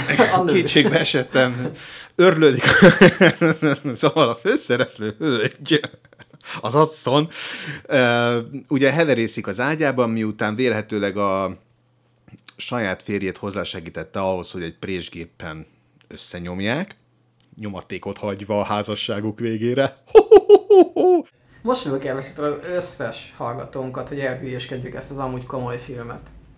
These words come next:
Speaker 2: Igen, de egyébként tényleg nem vagyok ennyire hülye, de az, az a helyzet, ezek a filmek annyira lehúztak engem a mai napról, hogy muszáj valahogy kilábalnom belőle, mert tényleg nem egyszerű filmekről van szó. Na, tehát a lényeg az, hogy, ö, ugye ott van nekünk az asszony, aki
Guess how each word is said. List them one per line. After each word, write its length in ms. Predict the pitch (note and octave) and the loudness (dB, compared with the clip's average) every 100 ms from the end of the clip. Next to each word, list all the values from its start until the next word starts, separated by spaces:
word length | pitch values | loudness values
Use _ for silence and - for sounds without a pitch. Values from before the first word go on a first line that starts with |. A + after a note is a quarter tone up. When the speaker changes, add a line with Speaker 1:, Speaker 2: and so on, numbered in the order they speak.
| _ - C3+ F#3 | _ -20 -12 -4
Speaker 2:
Igen, 340 | G3+ F3 C3+ | -2 2 2
de 100 | C#3+ | 2
egyébként 460 | E3+ E3+ E3 D#3 D#3 | 2 2 2 -2 0
tényleg 280 | F#3+ F#3 C#3 | 2 2 2
nem 140 | C#3+ | 0
vagyok 240 | C3+ B2+ D3+ | 0 -2 -2
ennyire 340 | D3 C3 A#2 | -2 0 0
hülye, 220 | C#3+ C3 | 0 0
de 80 | A#2+ | 0
az, 340 | C3+ D3+ B2 - - | 0 0 -2 -6 -4
az 160 | C#3 C3+ | -4 -2
a 60 | |
helyzet, 280 | A2 A2+ A2+ | -2 -4 -4
ezek 220 | A2 A2+ | -8 -8
a 40 | A2 | -10
filmek 460 | - C3+ A#2+ A2 | -4 -2 -2 -4
annyira 280 | B2+ D3 A#2 | -4 -6 -6
lehúztak 500 | G#2 F#2+ G#2+ - - | -6 -6 -8 -8 -6
engem 280 | B2+ A2+ A2 | -4 -4 -4
a 40 | |
mai 200 | A2 A2 | -4 -4
napról, 300 | G#2+ G#2+ A#2 | -4 -6 -4
hogy 100 | A2 | -6
muszáj 320 | B2+ A#2+ E2+ F#2 | -6 -8 -8 -8
valahogy 260 | G2 F#2+ | -10 -10
kilábalnom 640 | - G2 F2 F#2 F2+ F2+ E2+ | -10 -8 -6 -6 -8 -10 -12
belőle, 440 | E2 E2+ E2 F#2+ | -12 -12 -8 -6
mert 220 | G#2 G2+ | -6 -4
tényleg 280 | F3+ B2+ F#2 | 0 0 -2
nem 140 | F#2+ | -6
egyszerű 320 | F2 - F#2 F2 | -8 -8 -10 -8
filmekről 480 | A2 G2 F#2 G2 | -8 -6 -6 -6
van 180 | F#2+ F#2 | -4 -4
szó. 260 | - E3 - - - - | 0 0 0 -8 -14 -6
Na, 220 | D#3 - | -4 -4
tehát 240 | - A#2 - | -4 -10 -4
a 20 | |
lényeg 280 | E3+ D4 A#2 | -2 0 -2
az, 180 | C#3 - | -2 -4
hogy, 180 | A#2+ | -4
ö, 240 | A#2 A2 G#2+ G#2 _ _ _ _ _ _ - - | 0 0 0 -4 _ _ _ _ _ _ -20 -8
ugye 180 | B2+ | 0
ott 140 | D3 E3 | 0 0
van 120 | B2+ | -4
nekünk 260 | A#2 A#2 G2+ | -6 -6 -8
az 100 | A2 | -6
asszony, 260 | C#3 A#2 | -8 -6
aki 420 | G#2 G#2+ G2+ F#2 | -8 -6 -6 -6